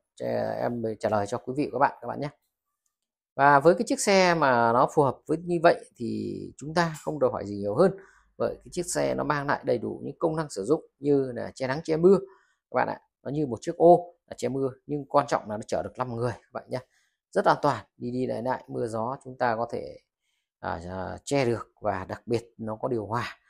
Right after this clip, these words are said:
và chở được năm người, cũng như có túi khí bảo vệ chúng ta các bạn ạ. Thì đây là cái chiếc xe nhập khẩu, nó khác ở xe trong nước là cái ghế nó có chỉnh ghế và lưng ghế các bạn nhá, có cương khí chỉnh điện, có túi khí. Đấy là cái điều khác biệt so với cái xe trong nước.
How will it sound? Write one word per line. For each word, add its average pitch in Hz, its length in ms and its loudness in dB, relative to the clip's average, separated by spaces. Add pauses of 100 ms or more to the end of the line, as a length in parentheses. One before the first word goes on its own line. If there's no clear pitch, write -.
(320)
và 101 140 -2
chở 92 180 -6
được 95 160 -12
năm 123 220 -6
người, 123 280 2 (380)
cũng - 120 -10
như 139 140 -4
có 127 160 -6
túi 139 160 -6
khí 170 340 0
bảo 101 100 -10
vệ 78 160 -8
chúng 123 160 -14
ta 139 280 -6 (220)
các 120 40 -8
bạn 110 140 -2
ạ. 104 120 -10 (520)
Thì - 60 -8
đây 123 320 0 (240)
là 101 160 -6
cái 117 100 -8
chiếc - 160 -8
xe 131 140 -6
nhập 117 220 -4
khẩu, 123 160 6 (360)
nó - 60 -16
khác 254 260 4
ở 131 60 -4
xe 131 160 -6
trong 135 200 -6
nước 233 200 2
là 95 420 -6
cái 120 140 -6
ghế 175 240 6
nó 180 80 -6
có 165 120 -4 (140)
chỉnh 95 300 -8
ghế 170 260 4
và 160 60 2
lưng 135 160 0
ghế 147 200 4
các - 60 -8
bạn - 160 -2
nhá, 165 180 -6 (340)
có 120 220 -2
cương 165 160 0
khí 180 120 -4
chỉnh 113 220 -6
điện, 151 220 2
có 147 140 -2
túi 165 140 -2
khí. 214 240 2 (420)
Đấy 131 240 -2
là 117 140 -2
cái 117 180 -4
điều 117 280 2
khác 214 260 -2
biệt - 260 -4
so 131 300 -2
với 120 220 -2
cái 143 80 -2
xe 143 180 -8
trong 143 160 -4
nước. 247 200 2